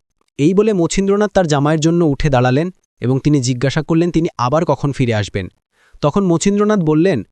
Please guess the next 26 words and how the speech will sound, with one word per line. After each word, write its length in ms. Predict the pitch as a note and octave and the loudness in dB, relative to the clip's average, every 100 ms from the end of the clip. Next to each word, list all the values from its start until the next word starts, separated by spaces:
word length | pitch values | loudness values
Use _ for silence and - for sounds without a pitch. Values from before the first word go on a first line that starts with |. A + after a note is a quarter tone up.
| _ | _
তিনি 180 | - C#3 | -2 0
বারো 220 | B2+ A#2+ | 0 0
বছর 280 | C#3 D3 E3 | 0 0 -2
পরে 220 | D3 A#2+ | 0 -2
ফিরে 220 | A#2+ B2+ B2 | -2 -2 -2
আসবেন 360 | A#2+ D3 F#3+ - _ _ | -2 -4 -6 -8 _ _
এবং 240 | A#2 C3+ | -2 -2
তার 140 | D3+ C#3 | 0 -2
ছেলেকে 320 | - B2 E3 | -2 -2 -2
ধর্মোপদেশ 600 | C3 A#2+ C3 C3 B2 A2+ | 0 0 0 -2 -2 -2
দেবেন 260 | G#2 F#2+ F2+ _ _ | -2 -4 -8 _ _
এবং 220 | B2 E3+ | -2 -2
চলে 260 | G#3+ C3+ G#2+ | 0 -2 -2
গেলেন। 280 | G2 F2+ F#2 _ _ _ _ - | -4 -8 -12 _ _ _ _ -2
ভস্য 300 | B2+ D#3+ A3 | -2 0 0
পেয়ে 160 | A#3 | 0
সরস্বতীবাই 600 | A3+ E3+ F3 G3 G3+ G3 | 0 0 0 -2 -2 -2
খুব 180 | F#3+ G3 | -2 -4
খুশি 280 | - D#3+ G#3 | -2 0 2
হলেন। 280 | C3+ G#2 F#2+ - _ _ _ | 2 0 -6 -14 _ _ _
তিনি 180 | - C3 | -2 -2
ভস্য 340 | B2 - - E3 | 0 0 -2 -2
তার 140 | E3 | -2
কোলে 260 | - C3+ D#3+ | 0 -2 0
বেঁধে 240 | C3+ C3 | 2 2
দিলেন। 280 | A#2+ G2+ | 2 -2